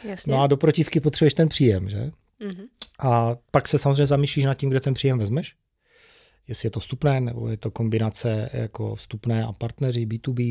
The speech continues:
Speaker 1: Mhm.
Speaker 2: eh, a tak dále. No a m-, pokud jako nechceš prodělat, tak ti to musí dát nulu. A samozřejmě, jako něčím se musíme živit, tak ti to musí dát samozřejmě plusové čísla, jo.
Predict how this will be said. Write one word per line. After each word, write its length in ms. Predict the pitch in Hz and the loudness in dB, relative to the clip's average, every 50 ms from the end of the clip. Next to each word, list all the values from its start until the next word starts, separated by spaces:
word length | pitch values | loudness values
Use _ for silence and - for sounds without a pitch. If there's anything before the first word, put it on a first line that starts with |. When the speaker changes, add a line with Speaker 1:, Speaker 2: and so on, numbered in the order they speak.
| 117 - _ - | -4 -6 _ -6
Speaker 1:
Mhm. 160 | 226 226 220 | -6 -6 -6
Speaker 2:
eh, 960 | 220 220 _ _ - 127 120 113 110 110 110 113 117 113 117 123 131 135 139 160 | -6 -10 _ _ -6 -4 -2 -2 -2 -2 -4 -6 -8 -10 -12 -14 -12 -10 -8 -6
a 80 | 147 - | -4 -2
tak 160 | - 123 110 | 0 0 2
dále. 340 | 113 113 117 127 147 156 156 | 2 4 4 4 4 4 4
No 180 | 151 147 143 | 4 4 4
a 60 | 143 | 4
m-, 760 | 135 135 135 135 139 156 156 151 147 147 143 147 143 143 143 143 139 _ _ _ _ _ | 2 2 2 0 -2 -2 -4 -4 -6 -6 -8 -10 -10 -10 -12 -12 -14 _ _ _ _ _
pokud 380 | - - 123 - - 139 - - | -8 -8 -4 -2 -2 0 0 0
jako 220 | 143 135 - 143 | 0 0 0 0
nechceš 260 | 135 131 - - 143 - | -2 0 0 -2 -4 -2
prodělat, 380 | - 139 131 139 139 139 135 | 0 0 2 4 4 2 2
tak 120 | - 135 - | -2 -4 -6
ti 100 | - 135 | -4 -2
to 120 | - 147 | 0 0
musí 180 | 139 - - 151 | 2 2 2 4
dát 160 | 147 139 120 | 4 4 4
nulu. 320 | 120 113 120 151 190 208 _ _ _ _ _ _ _ _ _ | 4 4 4 4 2 0 _ _ _ _ _ _ _ _ _
A 120 | - 127 | -2 0
samozřejmě, 640 | 120 - 131 123 120 120 123 123 123 123 123 123 123 - | 2 4 4 4 4 4 4 4 4 4 2 2 0 -2
jako 240 | - 123 - - 135 | -4 -4 -4 -2 -2
něčím 280 | 123 127 117 - 131 | -2 -2 -2 -4 -2
se 100 | 120 - | -2 -2
musíme 280 | 131 120 - 131 131 120 | -2 -2 0 0 0 2
živit, 260 | 110 120 123 123 117 | 2 2 2 2 0
tak 120 | - 110 - | -2 -4 -4
ti 120 | - 120 | -4 -4
to 100 | - 117 | -2 -2
musí 200 | 113 110 - 127 | -4 -2 -2 -2
dát 140 | 117 113 - | -2 -4 -4
samozřejmě 240 | - 120 113 117 110 | -4 -4 -2 -4 -4
plusové 360 | - 117 - - 120 120 117 | -4 -4 -4 -4 -2 -4 -4
čísla, 340 | - 127 - - 120 104 95 | -4 -4 -6 -6 -6 -6 -6
jo. 180 | 95 107 139 | -6 -8 -8